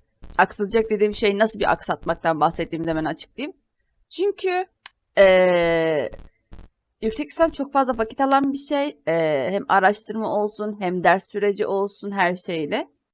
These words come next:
Ee, zaten nöbetlere başlamıştım, çalışıyordum biliyorsunuz ki. O da zaten bizi biraz aksatıyordu. Şimdi yüksek lisans da başlayacak. Bu da biraz bizi aksatmaya devam edecek.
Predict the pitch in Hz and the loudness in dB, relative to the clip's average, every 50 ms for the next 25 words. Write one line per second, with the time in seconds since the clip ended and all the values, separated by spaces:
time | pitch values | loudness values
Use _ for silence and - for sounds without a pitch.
0 | _ _ _ _ _ _ - - 185 185 180 175 165 - 175 233 247 269 277 294 | _ _ _ _ _ _ -2 2 2 4 4 4 2 2 6 6 6 6 6 2
1 | 254 233 185 - - - 214 196 202 196 - 202 190 190 185 190 185 208 202 190 | 2 2 0 -6 -6 -4 0 0 0 0 2 2 4 4 4 2 0 -2 -12 -12
2 | - 190 185 - 196 185 180 - - 240 175 175 170 160 170 165 175 175 165 - | -12 -14 -10 -6 -4 -4 -4 -4 -4 -6 -6 -6 -6 -8 -6 -4 -6 -6 -6 -8
3 | - 175 170 - - - - 214 240 233 214 190 - 175 165 165 175 175 165 175 | -14 -14 -14 -10 -8 -2 0 2 2 4 2 2 2 2 0 0 -2 -6 -2 0
4 | 165 - - - 170 - - - 175 - - 262 262 254 269 - - 220 196 190 | 0 0 2 0 -2 -2 -2 -10 -10 -8 -6 -8 -6 -6 -8 -10 -8 -8 -8 -6
5 | - 208 - - 208 - - 170 170 185 - - - 180 202 214 240 233 - 240 | -6 -6 -6 -6 -6 -2 0 0 0 0 -2 -6 -6 -4 -2 -4 -4 -4 -8 -10
6 | 247 240 254 254 247 _ - - 185 175 156 151 123 113 127 - - - 110 113 | -10 -4 -2 -4 -4 _ -6 -4 -4 -2 0 0 0 0 -2 -4 -6 -2 -2 -2
7 | - - 160 - - 117 80 - - 62 73 135 214 262 269 262 262 269 254 254 | -2 -6 -12 -10 -10 -10 -10 -8 -8 -4 -2 -2 -2 -2 -4 -6 -6 -4 -6 -6
8 | - _ | -6 _